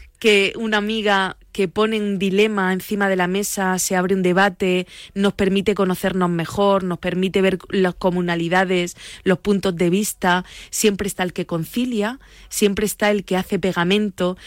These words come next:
el que quita importancia a las cosas que no la tienen. Y todos suman. Claro, si no soy humilde, yo no soy capaz de ver que todas las personas que me rodean, que forman parte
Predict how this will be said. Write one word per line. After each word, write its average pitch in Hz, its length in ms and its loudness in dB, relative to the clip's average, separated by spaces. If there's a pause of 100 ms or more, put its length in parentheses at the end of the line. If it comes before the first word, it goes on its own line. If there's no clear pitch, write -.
(140)
el 190 140 0
que 185 140 -2
quita 208 200 -2
importancia 196 920 0
a - 160 -4
las 175 140 -4
cosas 202 300 -4
que 185 100 -2
no 185 100 0
la 175 120 0
tienen. 180 440 -2 (280)
Y 202 260 0 (440)
todos 247 300 2
suman. 170 500 -4 (220)
Claro, 208 220 0
si 180 220 -2
no 202 160 0
soy 220 240 0
humilde, 208 520 -2 (680)
yo 196 180 4
no 208 160 2
soy 220 240 2
capaz 180 520 -2 (600)
de 180 240 4
ver 180 340 2 (460)
que 180 220 6
todas 214 720 2
las 190 160 -2
personas 190 480 -2
que 185 140 -2
me 175 120 0
rodean, 170 560 2
que 170 140 -6
forman 185 400 0
parte 185 580 -2